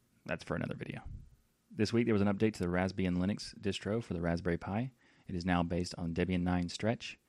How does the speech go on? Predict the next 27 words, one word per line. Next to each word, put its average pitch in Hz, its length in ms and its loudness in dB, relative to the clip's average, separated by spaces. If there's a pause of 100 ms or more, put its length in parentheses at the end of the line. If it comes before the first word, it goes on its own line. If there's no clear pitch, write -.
(260)
and 85 300 -4
now 87 200 2
has 87 200 0
Chromium 110 460 4
sixty 120 420 0
as 95 120 -2
a 87 40 -4
default 90 400 -2
browser. 82 420 -2 (520)
It's 110 100 0
kinda 127 200 6
weird 107 260 4
to 101 60 -2
be 92 420 0
using 90 300 -2
Chromium 98 680 0 (340)
as 90 180 -4
the 90 100 -4
default 87 420 -6
browser 87 300 -2
for 85 340 -6 (260)
Raspberry 87 340 0
Pi 85 360 -4 (140)
based - 280 -6
distro, 85 280 -8
but, 85 200 -8 (100)
uh, 50 140 -6